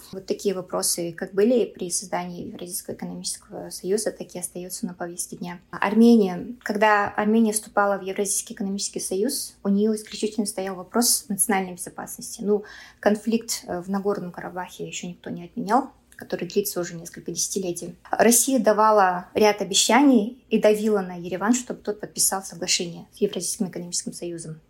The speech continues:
с Е А Е С. А, хотя за время членства Кремль не переставал манипулировать экономикой Армении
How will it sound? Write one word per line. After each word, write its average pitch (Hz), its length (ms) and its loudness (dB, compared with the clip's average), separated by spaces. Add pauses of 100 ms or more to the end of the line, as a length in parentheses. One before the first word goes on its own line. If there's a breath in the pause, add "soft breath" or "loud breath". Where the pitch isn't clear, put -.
(140)
с - 160 -6
Е 190 100 0
А - 40 -2
Е 170 100 -2
С. - 160 -4 (160 loud breath)
А, 196 180 2
хотя 269 320 4
за 240 80 8
время 247 320 8
членства 240 380 4
Кремль 233 500 4
не 220 160 6
переставал 226 540 4
манипулировать 180 640 -6
экономикой 175 560 -8
Армении 165 500 -12